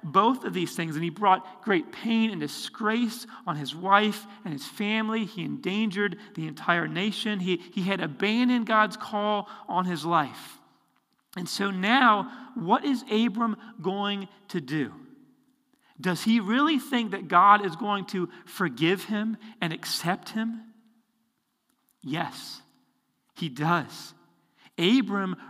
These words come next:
rightly understood that God is a gracious and a merciful God.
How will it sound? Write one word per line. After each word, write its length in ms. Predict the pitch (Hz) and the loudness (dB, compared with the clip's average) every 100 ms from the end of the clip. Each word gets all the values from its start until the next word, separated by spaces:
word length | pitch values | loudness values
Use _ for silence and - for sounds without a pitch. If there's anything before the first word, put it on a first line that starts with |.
| - | -10
rightly 760 | 151 170 202 254 226 240 220 - - - | -6 4 4 4 2 2 2 0 -10 -2
understood 800 | 202 196 185 - 190 180 160 139 - | 0 0 -4 -4 -2 0 -2 -6 -8
that 220 | 175 - | -8 -8
God 440 | 143 165 175 180 175 - - | 2 6 8 6 2 -12 -6
is 200 | 147 139 | -6 -4
a 140 | 147 | -6
gracious 1000 | 127 131 143 175 196 - 226 202 - - - - - | -6 -10 -2 -2 -2 -4 -6 -8 -8 -12 -14 -20 -8
and 120 | 151 | -6
a 120 | 143 | -4
merciful 880 | 143 156 170 190 - 202 170 185 175 - - 143 | -6 -4 0 0 0 -10 -6 -6 -6 -12 -20 -4
God. 400 | 147 139 113 | -2 -2 -6